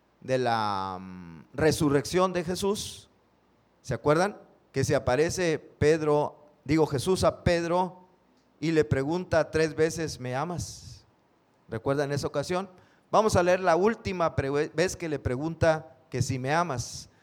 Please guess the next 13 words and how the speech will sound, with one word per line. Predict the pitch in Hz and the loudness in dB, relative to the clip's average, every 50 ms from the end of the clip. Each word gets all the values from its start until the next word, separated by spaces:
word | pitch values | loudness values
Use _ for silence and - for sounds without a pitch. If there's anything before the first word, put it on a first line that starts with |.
| _ - - _ _ _ | _ -20 -20 _ _ _
Juan | - 143 165 190 202 214 208 - - - - | 2 8 8 8 8 8 2 -4 -12 -18 -2
veintiuno, | 143 156 151 143 139 139 - - 180 185 190 185 190 190 | 2 2 2 2 0 -6 -2 0 2 2 2 4 2 2
versículo | 165 147 123 123 - 165 165 - 175 170 160 156 147 | 2 2 -2 -2 -4 -6 -4 -2 0 2 4 4 2
diecisiete. | 139 131 131 127 120 117 - 131 117 - 165 180 165 - - 92 95 - _ _ _ _ _ _ _ _ _ _ _ _ _ _ _ _ _ _ _ _ _ _ _ | 2 0 -4 -4 -4 -4 -6 -8 -4 0 2 2 2 0 -2 -12 -18 -18 _ _ _ _ _ _ _ _ _ _ _ _ _ _ _ _ _ _ _ _ _ _ _
Juan | - 147 165 175 180 | 4 4 4 4 4
veintiuno, | 170 160 147 - 165 175 175 170 | -2 -4 -2 -2 -2 0 0 0
diecisiete | 156 147 127 127 135 - 165 160 165 170 165 | -2 -2 -4 -6 -6 -4 -4 -2 -2 -2 -4
dice, | 151 160 160 - 170 160 | -2 -2 -2 0 0 2
le | 151 151 147 | 4 4 2
dijo | 147 196 233 220 - 208 214 214 202 | 2 0 -2 -4 0 4 4 4 4
la | 196 165 156 139 135 - | 4 2 0 0 0 -2
tercera | 143 127 127 - - 190 185 180 | -4 -4 -4 -2 -2 2 2 2
vez, | 160 165 185 185 175 - - | 2 2 0 0 0 -4 -8